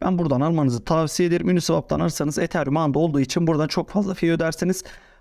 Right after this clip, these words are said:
e, PancakeSwap üzerinden almanız daha sağlıklı olacaktır arkadaşlar. Ne kadarlık aldınız derseniz bu benim kendi bütçemi ayarladığım için arkadaşlar elli dolarlık. Yani elli dolar burada benim için,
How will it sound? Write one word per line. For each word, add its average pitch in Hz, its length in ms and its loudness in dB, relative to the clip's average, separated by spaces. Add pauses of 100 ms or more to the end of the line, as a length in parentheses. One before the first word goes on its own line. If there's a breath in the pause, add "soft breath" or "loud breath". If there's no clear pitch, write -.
(140)
e, 131 140 2
PancakeSwap 180 760 0
üzerinden 131 540 2
almanız 156 560 0
daha 165 200 0
sağlıklı 139 640 0
olacaktır 160 760 0 (100)
arkadaşlar. 123 600 0
Ne 208 100 2
kadarlık 185 460 0
aldınız 175 340 0
derseniz 180 440 0
bu 175 120 0
benim 180 180 0
kendi 180 300 0
bütçemi 143 300 0
ayarladığım 170 480 2
için 131 200 -4
arkadaşlar 123 440 -4 (300 loud breath)
elli 220 280 4
dolarlık. 120 380 0
Yani 165 180 0
elli 202 200 4
dolar 170 260 2 (320 loud breath)
burada 185 280 0
benim 190 160 2
için, 190 300 0